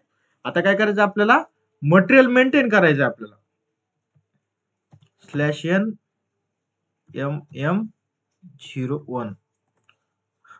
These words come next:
तर आपला material number काय होता आपला? सोळा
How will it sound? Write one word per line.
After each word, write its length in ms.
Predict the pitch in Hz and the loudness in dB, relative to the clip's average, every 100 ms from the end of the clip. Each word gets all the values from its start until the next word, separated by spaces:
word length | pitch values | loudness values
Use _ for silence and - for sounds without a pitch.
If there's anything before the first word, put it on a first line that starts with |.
| _ | _
तर 60 | - | -8
आपला 220 | 135 185 | -4 -2
material 380 | 165 175 196 214 | 0 0 0 0
number 240 | 220 220 | 2 0
काय 220 | 214 214 | 2 2
होता 120 | 214 208 | 4 2
आपला? 320 | 202 220 254 - _ _ _ _ _ _ _ _ _ _ _ _ _ _ _ _ _ _ _ _ _ _ _ _ _ _ _ _ _ _ - | 0 -2 -2 -10 _ _ _ _ _ _ _ _ _ _ _ _ _ _ _ _ _ _ _ _ _ _ _ _ _ _ _ _ _ _ -20
सोळा 480 | - 170 180 226 | -4 0 4 2